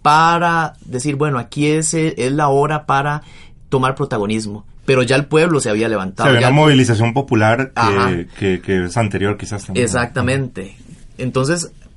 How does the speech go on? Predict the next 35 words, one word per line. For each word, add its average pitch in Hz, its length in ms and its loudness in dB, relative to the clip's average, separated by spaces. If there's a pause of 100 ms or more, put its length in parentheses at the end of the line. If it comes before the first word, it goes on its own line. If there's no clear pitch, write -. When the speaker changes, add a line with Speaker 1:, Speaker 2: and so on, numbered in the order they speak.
(380)
Speaker 1:
a-, 123 100 -2
es 151 460 0
evitar 190 380 0
también 170 300 -2
esta 170 340 -2
idea 147 240 0
romántica 156 640 -2
del 113 100 0
Frente 131 240 -6
Sandinista, 151 640 -4
¿verdad? 120 440 -2
Como 110 420 -2
la 110 140 0
Speaker 2:
Ujú. 110 80 0
Speaker 1:
vanguardia 131 400 0
del 113 120 -2
pueblo, 165 560 2
Speaker 2:
Ujú. 101 180 -4 (380)
Speaker 1:
sin 185 600 0 (320)
quitarle 123 420 -2
mérito, 117 360 -2
por 87 140 -10
supuesto. 87 640 -4 (420)
Y 165 180 2
por, 123 240 -2
y 113 80 -6
como 107 460 -2
bien 120 180 0
lo 139 120 2
di-, 151 320 2
eh, 92 340 -2
bien 110 240 -4
usted 143 320 -4
mencionó, 156 400 0
¿verdad? 143 380 -2